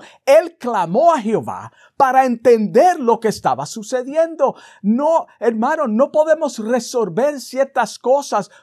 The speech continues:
por no-, por nosotros mismos cuando son más allá de lo que nosotros entendemos. Tiene que ser en oración. Por lo tanto, él se arrodilló como de costumbre.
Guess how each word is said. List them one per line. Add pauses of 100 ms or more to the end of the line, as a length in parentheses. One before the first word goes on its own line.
por
no-,
por
nosotros
mismos (240)
cuando
son
más
allá
de
lo
que
nosotros
entendemos. (300)
Tiene
que
ser
en
oración. (720)
Por
lo
tanto, (500)
él
se
arrodilló
como
de
costumbre.